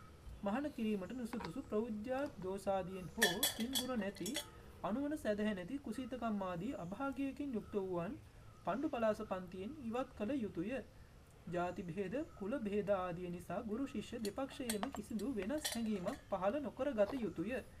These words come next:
යමකු ඇසුරෙන් කුසල් පිරිහි අකුසල් වැඩේ නම් එබඳු කවරෙකු වුවද ආශ්‍රය නොකළ යුතු බව වදාළ හේයින්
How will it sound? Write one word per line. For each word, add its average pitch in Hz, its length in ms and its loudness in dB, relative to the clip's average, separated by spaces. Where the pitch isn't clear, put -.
යමකු 269 340 2
ඇසුරෙන් 214 440 2
කුසල් 226 320 0
පිරිහි 202 400 -2
අකුසල් 226 380 0
වැඩේ 202 320 2
නම් 180 220 0
එබඳු 240 460 4
කවරෙකු 277 500 2
වුවද 214 280 4
ආශ්‍රය 226 420 2
නොකළ 214 320 2
යුතු 294 220 0
බව 202 260 6
වදාළ 175 380 2
හේයින් 196 360 0